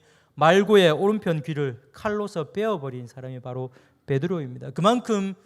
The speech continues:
다혈질적인 사람이었습니다. 비겁하기로는 얼마나 비겁합니까?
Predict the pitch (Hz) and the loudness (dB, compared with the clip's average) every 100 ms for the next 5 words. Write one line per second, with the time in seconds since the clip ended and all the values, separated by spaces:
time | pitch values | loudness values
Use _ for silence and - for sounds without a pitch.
0 | _ _ - 151 233 247 - 160 139 139 | _ _ -12 -4 -2 -2 -4 -8 -8 -8
1 | 131 123 135 131 156 147 131 135 131 - | -8 -8 -6 -6 -4 -6 -6 -12 -16 -18
2 | _ _ _ _ _ _ 135 139 185 - | _ _ _ _ _ _ -6 -4 -4 -4
3 | 196 170 139 131 127 123 143 170 170 170 | -4 -4 -4 -2 -2 -4 -6 -6 -8 -8
4 | 135 151 151 147 139 139 127 131 | -6 -6 -6 -8 -10 -10 -10 -10